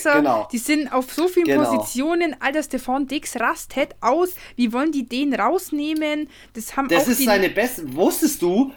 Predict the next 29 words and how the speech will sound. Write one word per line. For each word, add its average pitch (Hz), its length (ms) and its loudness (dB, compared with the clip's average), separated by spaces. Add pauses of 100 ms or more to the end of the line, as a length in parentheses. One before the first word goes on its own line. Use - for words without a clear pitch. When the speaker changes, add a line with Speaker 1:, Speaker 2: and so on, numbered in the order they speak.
Speaker 2:
dass 151 180 0
das 147 160 -8
seine 143 240 0
beste 240 600 -4
Saison 143 680 -2
ist? 302 440 -4 (280)
Speaker 1:
Glaub- 214 180 -6
Speaker 2:
Ähm, 139 720 0 (400)
seitdem 208 680 -2
er 147 180 -2
spielt, 294 760 -4 (140)
also 143 180 -2
um 277 140 -2
den 160 160 2
jetzigen 165 380 -4
Zeitpunkt, 190 540 -6
wenn 165 100 -4
er 160 100 -2
so 135 140 -4
weitermacht, 196 560 -4
ist 156 140 -14
er 139 100 -6
besser 143 300 -6
als 143 140 -6
in 139 80 -8
allen 165 280 -8
Jahren 160 280 -2
bei 139 80 -2
den 127 140 -4